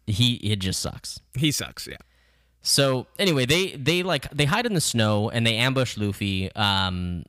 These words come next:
Speaker 1: and the whole idea behind this whole thing is, like, you know, Luffy's fighting an unknown land, and, like, they know this place, so they, they know where to hide, they know how to navigate the snow, they know how to do all that shit, right?
Speaker 2: Sure.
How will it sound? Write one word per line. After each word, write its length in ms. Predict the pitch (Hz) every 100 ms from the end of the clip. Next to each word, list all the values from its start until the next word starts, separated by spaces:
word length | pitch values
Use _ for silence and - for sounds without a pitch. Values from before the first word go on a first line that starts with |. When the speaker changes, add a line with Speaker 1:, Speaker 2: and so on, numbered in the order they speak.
| -
Speaker 1:
and 180 | 123 117
the 100 | 127
whole 340 | 175 165 135 -
idea 340 | 113 98 101
behind 320 | 92 104 98
this 100 | 92
whole 220 | - 127
thing 240 | - 98 92
is, 160 | 87
like, 260 | 90 87 - _ _ _ _ _ _ _ -
you 100 | 104
know, 100 | 92
Luffy's 440 | 101 143 151 151
fighting 360 | - 135 131 120
an 80 | 104
unknown 480 | 110 120 120 120 107
land, 380 | 98 98 95 90
and, 100 | 87
like, 180 | 92 95
they 160 | 127
know 200 | 123 120
this 220 | 113 113
place, 460 | - - 107 101 98
so 200 | - 95
they, 600 | 90 101 104 101 101 98 - -
they 200 | 95 123
know 100 | 139
where 160 | 127 131
to 60 |
hide, 380 | 110 113 107 104
they 100 | 107
know 100 | 123
how 120 | 123
to 60 | 120
navigate 460 | 110 104 104 107 -
the 80 |
snow, 440 | 101 98 95 95 95
they 120 | 95
know 120 | 101
how 140 | 98 98
to 100 | 92
do 280 | 95 95
all 160 | 92 92
that 220 | 90 90
shit, 300 | - 82 69
right? 280 | - 101 98 -
Speaker 2:
Sure. 360 | - 131 104